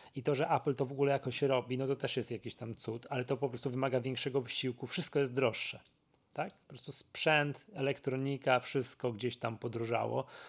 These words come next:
no to u Apple też podrożało, tak? To, to jest moim zdaniem jakaś taka główna przyczyna, prawda?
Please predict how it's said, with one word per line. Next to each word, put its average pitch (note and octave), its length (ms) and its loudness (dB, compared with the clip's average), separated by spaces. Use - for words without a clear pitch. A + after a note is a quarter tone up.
no B2 100 -2
to B2+ 240 4
u C3 100 8
Apple C3 260 6
też C3+ 220 2
podrożało, F2+ 640 -8
tak? C3 260 -2
To, A2+ 100 -8
to B2 240 2
jest A2+ 160 0
moim G2+ 220 -10
zdaniem F#2+ 360 -10
jakaś A#2 180 -8
taka A#2 220 -4
główna A2+ 320 0
przyczyna, F#2+ 480 -6
prawda? G#2+ 560 -2